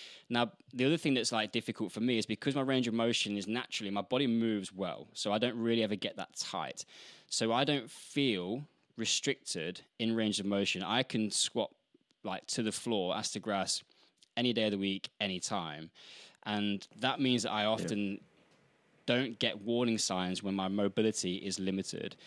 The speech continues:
Speaker 1: So what will happen is, because the joints are pretty mobile,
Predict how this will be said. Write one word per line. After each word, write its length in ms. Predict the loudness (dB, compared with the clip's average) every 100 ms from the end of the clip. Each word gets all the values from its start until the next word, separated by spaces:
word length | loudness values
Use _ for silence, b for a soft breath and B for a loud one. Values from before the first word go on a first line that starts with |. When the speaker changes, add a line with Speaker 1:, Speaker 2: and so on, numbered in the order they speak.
| B B B
Speaker 1:
So 180 | -2
what 120 | 2 2
will 80 |
happen 400 | 2 2 2 0
is, 100 | 0
because 240 | -2 0 0
the 80 | 2
joints 380 | 2 2 2
are 40 | 0
pretty 240 | -2 -2
mobile, 640 | 0 0 2 2 2 -2